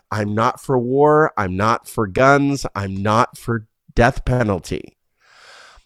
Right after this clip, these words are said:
I'm also gonna take the position on this panel, 'cause I know that Sheree is pro-choice. I'm gonna say I'm not pro-abortion. I'm not, like, I'm not jonesing for people to go out and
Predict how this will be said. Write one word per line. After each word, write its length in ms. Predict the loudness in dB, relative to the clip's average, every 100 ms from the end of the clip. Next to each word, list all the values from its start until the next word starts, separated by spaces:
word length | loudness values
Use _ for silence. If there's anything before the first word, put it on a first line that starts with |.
| _ -2
I'm 100 | 2
also 240 | 2 2
gonna 180 | 0 0
take 280 | 0 -2 -4
the 80 | -8
position 500 | -6 -6 -6 -4 -2
on 120 | -2
this 160 | -2
panel, 340 | 0 0 0 -4
'cause 180 | -4 -2
I 80 |
know 160 | -2 0
that 140 | -2
Sheree 340 | -6 -4 0 0
is 140 | 0
pro-choice. 1000 | 0 -2 -2 -6 -6 -2 -2 -2 -6 -16 -20 _ _ _ _ _ -20 -20 _ _ _
I'm 240 | -8 -4 -2
gonna 180 | 0
say 520 | -2 -2 -2 -2 -4 -10 _ _ -20 -20 -10
I'm 200 | -2 2
not 280 | 4 4 4
pro-abortion. 1040 | 2 6 6 6 4 0 -2 -4 -8 -12 -20 _ _ _ _ _ _ _ _ _ _ _ _ -4
I'm 200 | -2 2
not, 260 | 0 -2
like, 240 | -2 -4 -2
I'm 100 | 0
not 160 | 0 -2
jonesing 960 | -2 2 6 6 6 2 0 -2 -2
for 160 | -4 -4
people 400 | -2 0 0 0
to 200 | -2 -8 -10 _
go 300 | 0 2 2
out 280 | 2 2 0
and 240 | -4 -10